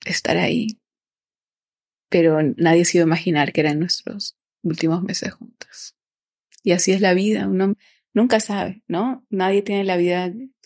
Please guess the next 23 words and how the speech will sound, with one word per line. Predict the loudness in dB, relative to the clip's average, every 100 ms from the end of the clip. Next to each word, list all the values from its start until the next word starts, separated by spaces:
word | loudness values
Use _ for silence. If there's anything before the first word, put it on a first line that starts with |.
| _ _ _ _ _ 0
garantizada, | 2 4 2 -2 -2 2 4 4
uno | 2 -2
puede | -2 -2
salirse | -2 -4 -2 -4 -4 -6
aquí | -2 0
a |
la | 0 -4
calle | -2 0 2 2
en | 2
un | 2
accidente, | 0 0 0 2 0
o | -4
sea, | 0 0 0
eh, | -4 -6 -12 _ _ -4
no | 2 2
tiene | 4 4
nada | 4
que | 4
ver | 2
ni | 2
con | 2 2
la | 4
edad, | 4 4 4 2 2